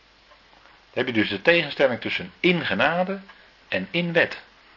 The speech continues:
Dus dan kom je in een sfeer of in een omstandigheid of in een leefklimaat van wet terecht. Dat is eigenlijk aan de hand. En dan geldt dus, ja, dan moet je je laten besnijden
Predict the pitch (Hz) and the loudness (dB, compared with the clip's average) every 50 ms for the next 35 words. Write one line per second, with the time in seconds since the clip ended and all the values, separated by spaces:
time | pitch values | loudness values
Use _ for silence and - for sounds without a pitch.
0 | - - - - _ _ _ - - - - - - _ _ _ _ _ _ _ | -20 -20 -20 -20 _ _ _ -20 -20 -20 -20 -20 -20 _ _ _ _ _ _ _
1 | _ _ - _ _ _ _ _ _ 640 605 _ _ _ _ _ _ _ _ _ | _ _ -20 _ _ _ _ _ _ -20 -20 _ _ _ _ _ _ _ _ _
2 | - - - - - - - 110 107 120 107 - 180 190 170 123 104 107 135 139 | -20 -20 -20 -20 -10 -4 -2 0 2 2 2 4 2 4 4 4 4 4 4 2
3 | - 131 120 113 107 104 117 113 - - - - - - - - - - 185 165 | 0 -2 0 0 0 -2 -2 -6 -12 -18 -20 -14 -8 -6 -6 -4 -2 -2 0 0
4 | 117 107 123 - - 135 123 104 123 - - 117 110 104 98 - 107 92 90 - | 2 0 0 -2 -2 -2 -2 -2 -2 -4 -4 -4 -4 -4 -4 -4 -6 -6 -4 -6
5 | - - 185 185 185 165 139 - - 87 90 110 127 - - - 104 - 110 104 | -2 0 2 2 2 0 -4 -4 -4 -2 -2 -2 -2 -4 -6 -8 -6 -4 -4 -2
6 | 98 95 95 104 135 156 170 165 - - 120 104 90 82 80 92 107 - - - | -2 -2 -2 0 0 0 0 0 -2 -4 -4 -4 -2 -2 -4 -4 -4 -2 0 0
7 | 110 95 98 135 175 - - - - - - - - 113 101 90 80 - - - | 0 0 2 0 0 0 -2 -6 -18 -18 -10 -6 -2 0 0 0 0 -2 -6 -12
8 | - - - _ _ _ _ _ - - _ _ _ - - - _ _ _ _ | -16 -20 -20 _ _ _ _ _ -20 -20 _ _ _ -20 -20 -20 _ _ _ _
9 | - - 180 175 - 110 95 95 87 95 - - 95 90 90 101 139 165 139 98 | 0 2 2 2 2 0 -2 -2 -2 -2 -2 -4 -2 -2 -2 -2 -4 -4 -8 -14
10 | - - - - - - - - - - - - - - 117 113 107 143 147 143 | -20 -20 -20 -20 -20 -20 -20 -18 -18 -18 -18 -2 2 2 4 6 6 6 6 6
11 | - - 104 95 92 90 92 92 110 - 135 107 92 87 95 117 120 101 - - | 6 4 4 4 4 0 -2 -2 -2 -2 -2 -2 -2 -4 -4 -6 -6 -6 -8 -8
12 | 85 78 73 76 - - 104 - - 135 131 135 135 131 131 135 | -8 -8 -6 -8 -8 -10 -12 -6 0 0 2 2 2 0 0 -2